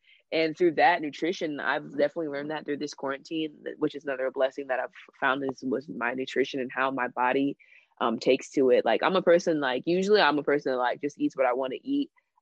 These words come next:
Um, and, but during this quarantine, I really wanted to hone in on my nutrition. And so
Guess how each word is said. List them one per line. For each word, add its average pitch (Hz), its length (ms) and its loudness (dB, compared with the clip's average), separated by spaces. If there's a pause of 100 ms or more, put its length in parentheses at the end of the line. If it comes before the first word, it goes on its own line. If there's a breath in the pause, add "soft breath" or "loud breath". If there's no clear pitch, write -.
Um, 123 520 0 (160)
and, 123 560 -4 (100)
but 135 380 6
during 147 260 6
this 143 140 0
quarantine, 143 420 0
I 131 60 2
really 131 320 2
wanted 127 360 -4
to 131 240 -6
hone 127 260 -2
in 127 200 -4 (100)
on 123 360 -4
my 120 120 -12
nutrition. 135 640 -2
And 135 180 -6
so 127 440 0